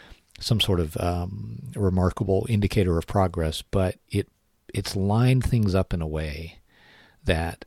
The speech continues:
as I start to, you know, uh, maybe course correct a bit or just become more nuanced and sophisticated in my view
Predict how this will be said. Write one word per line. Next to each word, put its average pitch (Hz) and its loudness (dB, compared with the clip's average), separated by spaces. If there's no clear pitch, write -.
as 90 0
I 85 2
start - 0
to, 87 -2
you 90 -6
know, 82 -4
uh, 110 -8
maybe 95 0
course - 2
correct 135 2
a 120 0
bit 113 0
or 87 -2
just - 2
become 120 4
more 95 4
nuanced 90 2
and 87 -2
sophisticated 92 -2
in 92 -2
my 85 0
view 87 2